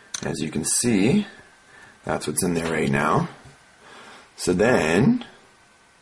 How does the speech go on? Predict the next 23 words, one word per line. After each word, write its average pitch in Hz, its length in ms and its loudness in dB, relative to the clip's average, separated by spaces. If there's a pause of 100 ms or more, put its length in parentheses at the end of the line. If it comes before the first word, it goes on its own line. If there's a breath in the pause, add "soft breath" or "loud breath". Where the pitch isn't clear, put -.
(560 soft breath)
we're 92 80 -6
gonna 95 160 0
go 90 160 4
ahead 90 560 2
and, 87 640 0
actually, 87 240 -4
just 135 200 -2
to 104 60 0
double 92 280 2
check - 240 -2
that - 160 -4
this 82 220 2
<laughs> 139 140 0
is 139 200 2
the 87 340 2
correct 90 500 -2
one, 85 140 0
I'm 85 100 -4
pretty 95 220 -2
sure 85 260 -2
it 82 80 0
is. 78 300 0 (240 loud breath)
Yeah, 78 220 0